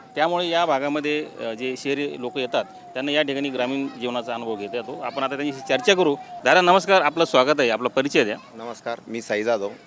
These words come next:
Speaker 2: राहणार पाल. जेव्हा सुरुवात केली होती, आता मी गावाकडे राहायचो,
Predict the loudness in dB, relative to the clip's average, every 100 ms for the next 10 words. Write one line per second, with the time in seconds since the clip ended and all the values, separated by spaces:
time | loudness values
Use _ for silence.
0 | -10 -6 -4 -4 -4 -8 -10 -12 -20 -20
1 | -20 -20 -20 -6 -4 -4 -6 -8 -2 -2
2 | 0 -4 -4 -6 -10 -12 -8 -8 -6 -6
3 | 2 6 6 6 0 0 -4